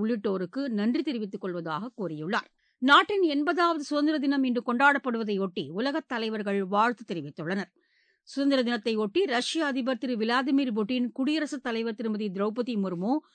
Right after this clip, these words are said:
பிரதமர் திரு நரேந்திர மோடிக்கு தமது வாழ்த்துக்களை தெரிவித்துள்ளார். இரு நாடுகளுக்கு இடையேயான உறவுகள் மேம்பட்டு வருவதாக அவர் அதில் கூறியுள்ளார். இஸ்ரேல் அதிபர் ஹெர்சாக் வெளியிட்டுள்ள வாழ்த்துச் செய்தியில், இந்தியா, இஸ்ரேல் இடையேயான நட்புறவு வளர்ச்சியடைந்து வருவதாக தெரிவித்துள்ளார்.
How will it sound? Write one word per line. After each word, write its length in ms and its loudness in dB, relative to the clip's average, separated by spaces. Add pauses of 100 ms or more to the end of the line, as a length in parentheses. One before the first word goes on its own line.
(160)
பிரதமர் 320 2
திரு 140 -2
நரேந்திர 440 0
மோடிக்கு 360 -2
தமது 300 -4
வாழ்த்துக்களை 680 -4
தெரிவித்துள்ளார். 520 -8 (460)
இரு 120 4
நாடுகளுக்கு 540 2
இடையேயான 480 4
உறவுகள் 480 -2
மேம்பட்டு 440 0
வருவதாக 640 -2
அவர் 260 -4
அதில் 260 -6
கூறியுள்ளார். 440 -4 (440)
இஸ்ரேல் 440 0
அதிபர் 460 0
ஹெர்சாக் 460 0
வெளியிட்டுள்ள 480 0
வாழ்த்துச் 440 0
செய்தியில், 400 -2 (340)
இந்தியா, 520 4
இஸ்ரேல் 460 -2
இடையேயான 580 0
நட்புறவு 640 0
வளர்ச்சியடைந்து 640 -2
வருவதாக 480 -4 (100)
தெரிவித்துள்ளார். 500 -8